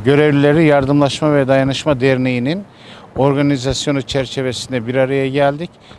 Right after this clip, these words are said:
Sayın Başkan'ın şahsında bütün görevli arkadaşlara teşekkür ediyoruz. Ana hedefimiz binalarda çıkacak herhangi bir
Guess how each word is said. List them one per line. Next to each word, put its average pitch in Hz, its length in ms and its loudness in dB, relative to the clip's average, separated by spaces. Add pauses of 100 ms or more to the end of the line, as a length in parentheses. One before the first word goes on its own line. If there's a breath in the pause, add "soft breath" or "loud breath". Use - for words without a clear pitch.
Sayın 147 380 -4
Başkan'ın 139 380 -4
şahsında 143 600 -6
bütün 139 320 -6
görevli 127 340 -2
arkadaşlara 123 600 -6
teşekkür 131 540 -8
ediyoruz. 98 460 -6 (560 loud breath)
Ana 143 200 0
hedefimiz 147 640 -4
binalarda 139 440 -2
çıkacak 135 440 -8
herhangi 139 500 -6
bir 113 200 -4